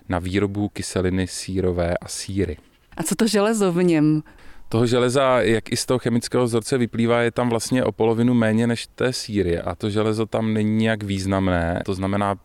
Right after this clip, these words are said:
Speaker 1: že pro železo se ten pyrit nezískával. Tím hlavním opravdu byla ta síra, která byla velmi významná a v devatenáctém století to bylo hlavně významné z hlediska výroby střelného prachu.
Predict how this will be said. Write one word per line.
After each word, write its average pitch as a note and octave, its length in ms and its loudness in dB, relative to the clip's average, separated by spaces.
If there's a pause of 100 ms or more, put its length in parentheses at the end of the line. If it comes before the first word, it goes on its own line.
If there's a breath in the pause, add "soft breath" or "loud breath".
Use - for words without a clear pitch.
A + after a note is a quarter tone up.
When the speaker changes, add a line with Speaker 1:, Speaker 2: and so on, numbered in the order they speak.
Speaker 1:
že G#2 280 0
pro G2 380 0
železo G2 340 0
se A2 140 0
ten G#2+ 180 -2
pyrit G#2 260 0
nezískával. F2+ 800 -2 (280 loud breath)
Tím G#2 160 -4
hlavním G2+ 320 0
opravdu G2+ 380 -2
byla G2 200 0
ta G#2+ 140 -4
síra, F#2 440 -4
která F#2 500 -2 (240 soft breath)
byla G2 300 0
velmi F2+ 340 0
významná A2 720 0
a F2+ 280 2 (240 loud breath)
v - 240 -16
devatenáctém F#2+ 640 0
století - 360 -2
to - 100 -8
bylo F#2+ 180 0
hlavně F#2 280 0
významné F#2 440 -2
z F2 60 -8
hlediska F2 420 -6
výroby F2+ 320 -4
střelného E2+ 440 -4
prachu. - 380 -6